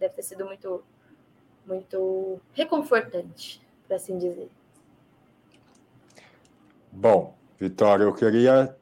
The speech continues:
Speaker 2: te agradecer muito pelo seu tempo e por essa conversa tão interessante, tão informativa e, por que não, tão inspiradora, né? Eu acho que realmente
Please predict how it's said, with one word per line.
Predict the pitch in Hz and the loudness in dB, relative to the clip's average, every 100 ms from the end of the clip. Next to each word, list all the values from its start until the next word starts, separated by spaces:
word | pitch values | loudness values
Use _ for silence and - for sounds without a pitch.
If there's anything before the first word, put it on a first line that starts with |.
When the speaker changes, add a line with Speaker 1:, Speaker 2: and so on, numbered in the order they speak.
| _ _ _ | _ _ _
Speaker 2:
te | - | 0
agradecer | 107 120 123 113 - 135 | 4 4 4 2 0 -2
muito | 135 127 151 151 139 | 0 -2 -2 -4 -8
pelo | - 120 113 | 0 0 0
seu | - 107 | -2 -4
tempo | 95 101 110 127 131 135 131 120 - | -2 -4 -4 -6 -6 -2 -2 -4 -8
e | 110 | -4
por | 117 - 120 120 113 113 - | -4 -4 -2 0 -2 -4 -4
essa | 104 98 | -6 -4
conversa | 101 107 92 98 95 95 | -6 -6 -2 -4 -4 -8
tão | - 127 | -4 -4
interessante, | 139 123 110 - - 117 120 - | -2 0 0 -6 -8 -8 -8 -6
tão | 120 127 | -4 -4
informativa | 127 117 107 101 92 - 110 120 117 120 120 _ _ _ _ _ | -4 -4 -4 -6 -10 -10 -6 -6 -4 -6 -6 _ _ _ _ _
e, | 90 98 95 - _ _ | -8 -8 -8 -16 _ _
por | 107 | -8
que | 95 120 | 0 0
não, | 123 113 127 151 135 _ - | 4 4 4 2 -6 _ 0
tão | 117 123 139 | 2 2 -2
inspiradora, | 135 - 143 143 107 107 107 95 80 | -8 -2 2 2 4 2 4 2 -4
né? | 85 101 117 - - | -6 -6 -6 -8 -14
Eu | 87 90 | -8 -6
acho | 90 | -8
que | - | -8
realmente | 104 107 107 104 - - 113 104 | -4 -4 -4 -10 -10 -6 -4 -4